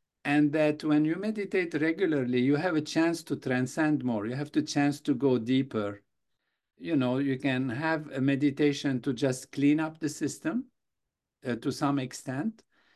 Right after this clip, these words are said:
but something remains. And then once you clean up the system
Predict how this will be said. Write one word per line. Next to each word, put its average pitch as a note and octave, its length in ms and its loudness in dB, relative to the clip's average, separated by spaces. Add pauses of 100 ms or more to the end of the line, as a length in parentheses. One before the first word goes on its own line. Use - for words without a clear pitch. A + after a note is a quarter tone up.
(160)
but C3+ 180 -4
something D3+ 440 0
remains. B2+ 720 -2 (640)
And D3+ 140 2
then G#3 200 2
once G#3 260 -2
you F3 120 4
clean G#3 320 -2
up G3 180 0
the C3+ 100 0
system B2 600 -4